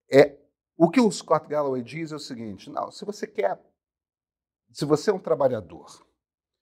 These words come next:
é um operário de alguma coisa, mesmo que seja da palavra,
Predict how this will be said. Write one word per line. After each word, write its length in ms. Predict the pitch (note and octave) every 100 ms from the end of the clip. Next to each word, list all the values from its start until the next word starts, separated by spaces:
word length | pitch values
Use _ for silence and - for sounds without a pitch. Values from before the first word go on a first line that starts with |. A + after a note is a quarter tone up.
| _ _ _ _ _
é 240 | - A2 G#2+
um 520 | G#2+ A#2+ C3 A#2 F#2+ - _ _ _ _
operário 540 | - B2 C#3+ C#3+ D#3+ C#3+
de 80 | C#3+
alguma 220 | C3 C3+
coisa, 340 | - A2 G2+
mesmo 240 | A#2+ C3 C3
que 80 |
seja 220 | - B2+ B2+
da 80 |
palavra, 520 | B2 A#2+ G2+ D#2+ -